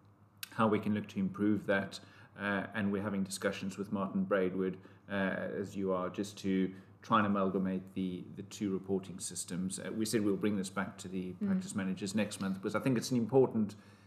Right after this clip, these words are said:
Speaker 1: thing for them to have the assurances, really, that if you are reporting something that shows some level of concern, that actually there's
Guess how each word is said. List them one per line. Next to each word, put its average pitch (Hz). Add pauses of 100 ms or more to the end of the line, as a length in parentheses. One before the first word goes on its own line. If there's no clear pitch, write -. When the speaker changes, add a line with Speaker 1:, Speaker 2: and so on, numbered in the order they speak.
(180)
Speaker 1:
thing 113
for 101
them 104
to 104 (540)
have 104
the 104 (380)
assurances, 113
really, 92
that 95
if 107
you 98
are 98
reporting 95
something 92
that 92 (140)
shows 101
some 107
level 95
of 85
concern, 92
that 92
actually -
there's 90